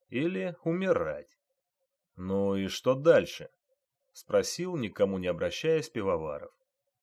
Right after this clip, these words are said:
Вьетнамцы показали на решетку.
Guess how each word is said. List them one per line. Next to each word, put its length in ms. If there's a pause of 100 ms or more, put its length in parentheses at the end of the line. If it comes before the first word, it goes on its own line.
(520)
Вьетнамцы 580
показали 560
на 120
решетку. 640